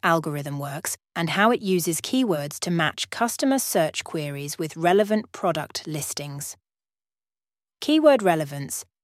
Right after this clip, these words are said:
Emphasize the importance of selecting relevant keywords that accurately represent your product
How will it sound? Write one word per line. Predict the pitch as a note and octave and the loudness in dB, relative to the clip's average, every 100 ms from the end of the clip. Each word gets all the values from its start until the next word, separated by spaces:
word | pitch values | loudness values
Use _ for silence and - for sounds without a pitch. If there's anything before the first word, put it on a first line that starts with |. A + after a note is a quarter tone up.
| _ - | _ 0
Emphasize | G#3+ C4+ D4 - A#3 A3+ G#3 | 2 4 2 2 2 2 2
the | G3+ | 0
importance | F#3+ - F#3 E3+ - D3+ - | 0 0 -2 -2 -4 -8 -8
of | E3 | -8
selecting | - - G3 A3 - G#3+ A3 - | -4 0 2 0 -2 -2 -2 0
relevant | F3+ F#3+ G#3+ A3+ A3 | 4 6 4 0 -4
keywords | - E3+ D3+ C#3+ C#3+ - - _ _ - | -4 -4 -4 -6 -8 -10 -12 _ _ -4
that | F3+ - | -4 0
accurately | A3+ - C#4+ C#4+ B3 | 0 0 0 0 0
represent | A#3+ A3+ - B3+ G3 D#3 - | 2 2 2 0 0 -2 -2
your | - C#3 | -2 -2
product | - E3+ C#3 - - | 0 -2 0 -8 -14